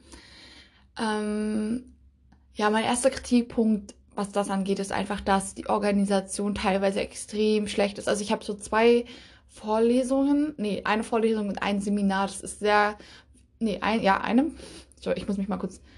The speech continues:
organisieren hier. Ich hab eine Vorlesung, zwei Seminare, die, finde ich, sehr gut organisiert sind. Ein Seminar finde ich auch super vom Format, das gefällt mir richtig, richtig gut.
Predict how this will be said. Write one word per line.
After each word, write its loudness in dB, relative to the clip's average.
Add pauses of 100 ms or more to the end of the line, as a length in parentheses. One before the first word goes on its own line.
(160)
organisieren 2
hier. -2
Ich -8
hab -6
eine 2
Vorlesung, 0
zwei 0
Seminare, -2 (480)
die, -4
finde 2
ich, -4
sehr 2
gut -2
organisiert 2
sind. 0 (560)
Ein 0
Seminar 2
finde 0
ich -2
auch -4 (680)
super -2
vom -2
Format, 0
das -6
gefällt -4
mir -2
richtig, -6
richtig -10
gut. -6